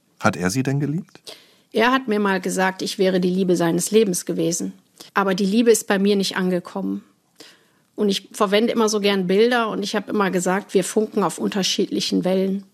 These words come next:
Speaker 1: Mhm.
Speaker 2: Es passt nicht. Nie. Zu keinem Zeitpunkt.
Speaker 1: Also auch im Urlaub, egal wo, so
Speaker 2: Richtig.
Speaker 1: richtig
Speaker 2: Ja.
Speaker 1: intensive, schöne Momente,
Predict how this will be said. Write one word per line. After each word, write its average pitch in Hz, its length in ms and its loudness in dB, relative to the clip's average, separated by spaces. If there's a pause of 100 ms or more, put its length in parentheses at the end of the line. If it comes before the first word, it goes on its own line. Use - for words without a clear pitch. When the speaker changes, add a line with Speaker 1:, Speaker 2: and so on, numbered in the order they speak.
Speaker 1:
Mhm. 95 120 -4
Speaker 2:
Es 190 120 -2
passt 190 360 -6
nicht. - 420 -8
Nie. 208 240 2 (100)
Zu - 140 -4
keinem 180 300 0
Zeitpunkt. 170 600 -8 (120)
Speaker 1:
Also 104 280 -2
auch 127 300 0 (100)
im 117 200 -2
Urlaub, 113 640 0 (180)
egal 104 480 0
wo, 107 260 0
so 101 280 0
Speaker 2:
Richtig. 107 100 2
Speaker 1:
richtig 131 300 0
Speaker 2:
Ja. - 80 0
Speaker 1:
intensive, 127 520 0
schöne 127 360 2
Momente, 127 720 0